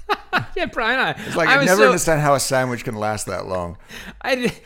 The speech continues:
Speaker 2: I was so hungry, I just ripped that plastic off and smashed it in my mouth and just, like, squirted the mayo and mustard in my mouth,
Speaker 1: Mm.
Speaker 2: you know, like, uh,
Speaker 1: Belgian gel shot
Speaker 2: like
Speaker 1: right
Speaker 2: a Belgian
Speaker 1: there.
Speaker 2: gel shot, yeah. Um,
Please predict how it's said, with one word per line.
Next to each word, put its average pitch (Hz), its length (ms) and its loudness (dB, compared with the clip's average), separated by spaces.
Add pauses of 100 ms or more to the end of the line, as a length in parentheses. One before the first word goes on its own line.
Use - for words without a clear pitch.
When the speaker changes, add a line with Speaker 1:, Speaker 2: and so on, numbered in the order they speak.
(160)
Speaker 2:
I 277 100 0
was 277 140 -2
so 233 140 2
hungry, 190 320 0
I 175 120 4
just 139 140 0
ripped 120 260 -2
that 113 200 2
plastic 107 420 -4
off 95 260 -4
and 92 100 -12
smashed 90 380 -10
it 98 60 -8
in 85 80 -12
my 82 100 -12
mouth 78 420 -12
and 87 100 -12
just, 92 180 -10
like, 92 160 -10
squirted 120 500 -4
the 107 100 -4
mayo 98 420 -6
and 95 160 -10
mustard 90 360 -12
in 90 100 -12
my 85 160 -14
mouth, 80 400 -14
Speaker 1:
Mm. 95 280 -6
Speaker 2:
you 78 80 -12
know, 78 280 -10
like, 73 280 -16
uh, 73 200 -10 (640)
Speaker 1:
Belgian 107 320 -6
gel 98 200 -4
shot 101 220 -6
Speaker 2:
like 95 120 -4
Speaker 1:
right 92 140 -2
Speaker 2:
a 92 40 -6
Belgian 95 280 -4
Speaker 1:
there. 92 40 -4
Speaker 2:
gel 95 180 -4
shot, 82 320 -8
yeah. 90 280 -4 (260)
Um, 123 480 2